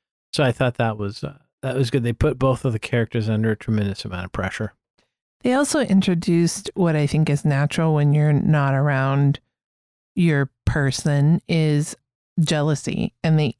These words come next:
Speaker 2: each had someone, you know, a coworker or someone in their
Speaker 1: Right.
Speaker 2: life that, you know, they were talking about to the other one. And that natural, I think, inkling of,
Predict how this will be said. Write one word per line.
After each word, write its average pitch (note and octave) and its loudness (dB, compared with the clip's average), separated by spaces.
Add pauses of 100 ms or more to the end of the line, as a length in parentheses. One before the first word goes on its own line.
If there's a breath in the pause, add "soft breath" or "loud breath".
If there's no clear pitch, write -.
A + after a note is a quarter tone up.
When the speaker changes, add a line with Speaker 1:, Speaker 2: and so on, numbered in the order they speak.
Speaker 2:
each G3 0
had D3+ 0 (680)
someone, D3+ 0 (280)
you F3 2
know, C#3 0 (420)
a D#3 -6
coworker D3 0
or C3+ -2
someone D3+ 0
in C3 2
their A#2+ 2
Speaker 1:
Right. C3 -2
Speaker 2:
life C3+ -4
that, C#3 -4 (480)
you F3+ 2
know, C#3+ 2
they C#3 0
were C3 0
talking D3 0
about B2+ -2
to D3+ -2
the C#3 -2
other C#3+ -2
one. C3 0 (580)
And F3 2
that D#3 -2
natural, E3 0 (400)
I D#3 0
think, D3 0 (380)
inkling D#3+ 2
of, C3+ -2